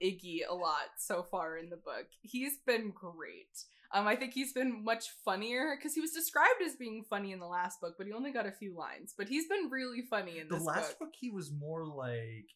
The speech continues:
Speaker 2: he, he never really came off as that funny to me. He always seemed like that nerdy kid who's really annoying,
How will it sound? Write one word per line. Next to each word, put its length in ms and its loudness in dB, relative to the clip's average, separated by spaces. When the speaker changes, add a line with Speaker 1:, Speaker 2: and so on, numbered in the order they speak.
Speaker 2:
he, 460 -8
he 140 -6
never 260 -4
really 260 -2
came 280 -6
off 180 -8
as 80 -6
that 200 -4
funny 200 -6
to 100 -6
me. 220 -6
He 80 -8
always 320 -8
seemed 240 -10
like 260 -8
that 320 -4
nerdy 380 -6
kid 400 -6
who's 160 -6
really 320 -2
annoying, 640 -6